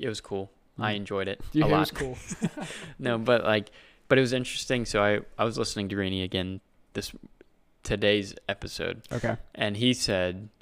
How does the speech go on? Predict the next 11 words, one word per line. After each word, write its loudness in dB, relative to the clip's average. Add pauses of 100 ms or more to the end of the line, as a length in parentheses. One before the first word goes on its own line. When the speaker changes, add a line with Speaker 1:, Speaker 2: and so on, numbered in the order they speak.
(280)
Speaker 1:
that -2
usually, -4 (480)
uh, -6 (100)
Jerry 2
Jones, -6 (1300)
excuse -6
me, -12 (400)
Speaker 2:
Hmm. -4
Speaker 1:
has 2
a, -2 (600)
uh, -6